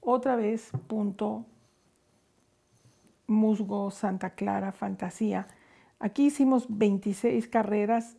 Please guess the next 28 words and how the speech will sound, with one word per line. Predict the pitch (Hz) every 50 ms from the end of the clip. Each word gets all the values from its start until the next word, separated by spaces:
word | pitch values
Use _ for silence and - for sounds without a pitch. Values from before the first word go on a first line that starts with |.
| _ _
aquí | - 208 202 - - 226
solamente | 214 - - 233 220 202 202 202 196 - 196
vamos | 190 190 196 190 -
a |
hacer | 190 185 - 175 185
dieciocho | 190 180 190 190 180 - - 208 196 190 - - -
carreras, | - - - - - - - - - - - - - - _ _ _ _ - - _ _ _ _
porque | - 226 226 226 - 254 - 262 262
esto, | 262 262 - - - 214 220 247 294 320 - - _ _ _ _ _ _ _
cuando | - 233 226 220 214
tú | 208 - 247 247
veas | 226 240 247 247 247 254
en | 240 220
la | 214 214
colchita, | - 190 180 - - 233 226 233 247 247 - - - _ _
eh, | - - - - -
l-, | 226 226 - - - -
los | 226 214 202 208 214
bordes | 214 254 277 277 262 277 247
son | - 262 247 240
anchos, | 240 240 247 247 233 240 269 277 262 269
pero | - 247 226 208 202
las | 202 190 190 190
separaciones | - - 226 226 - 202 196 190 190 - 254 254 247 254 254 240 247
entre | 247 214 185 - 190
color | - - 196 202 214 226
y | 247
color | 240 - 226 220 220 233 262 262